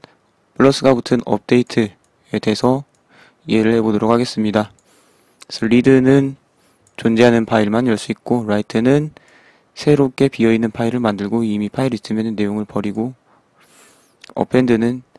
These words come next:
존재하는 파일 뒤에다가 새로 추가를 하는 겁니다. 그래서 리드는 쓰기 불가능하고 읽기만 가능하죠. 라이트랑 어펜드는 쓰기만 가능하고 읽기 불가능한 거고요.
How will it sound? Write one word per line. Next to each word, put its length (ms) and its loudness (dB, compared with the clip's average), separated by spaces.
존재하는 580 -2
파일 280 -4
뒤에다가 480 -4
새로 280 -6
추가를 380 -6
하는 180 -8
겁니다. 420 -8
그래서 340 -6
리드는 580 2
쓰기 420 -4
불가능하고 580 -2
읽기만 320 0
가능하죠. 400 -4
라이트랑 460 0
어펜드는 560 -2
쓰기만 480 -2
가능하고 400 -2
읽기 240 -6
불가능한 800 -4
거고요. 320 -2